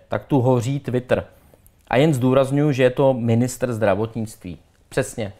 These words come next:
on vlastně popsal, aniž by uvedl to dvousloví dvojí metr, to je ten dvojí metr. Tohle to říct ministr zdravotnictví ve vládě hnutí ano,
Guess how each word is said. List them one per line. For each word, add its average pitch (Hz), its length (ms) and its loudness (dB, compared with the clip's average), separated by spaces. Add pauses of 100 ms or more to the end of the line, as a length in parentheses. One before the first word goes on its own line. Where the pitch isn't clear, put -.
on 139 220 -4
vlastně 131 240 -4
popsal, 117 680 -2
aniž 139 220 -2
by 131 160 -2
uvedl 123 500 0 (340)
to 127 100 -4
dvousloví 123 560 0
dvojí 120 280 2
metr, 113 460 -2
to 117 80 -4
je 113 80 2
ten 110 220 -4
dvojí 104 280 -2
metr. 95 360 -6 (300)
Tohle 151 240 4
to 156 240 -4
říct 135 280 -6
ministr 151 420 -2
zdravotnictví 123 960 -2 (380)
ve 120 220 2
vládě 135 460 2
hnutí 120 400 -2
ano, 131 400 2